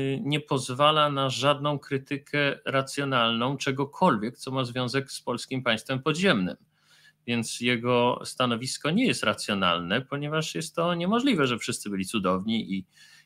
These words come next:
i wszystko było genialne. To jest, to tak się na świecie, w przyrodzie nie dzieje. Tak? Więc, e,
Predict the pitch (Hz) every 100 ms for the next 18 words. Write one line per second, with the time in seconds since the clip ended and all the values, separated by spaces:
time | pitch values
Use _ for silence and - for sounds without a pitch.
0 | _ 98 - 110 - - 92 90 90 98
1 | 98 80 67 73 - 110 104 - - -
2 | 127 - 147 147 143 131 - 127 139 135
3 | - 147 135 143 147 147 180 117 82 _
4 | _ _ _ - - _ 98 123 131 113
5 | 107 110 - - - 110 104 104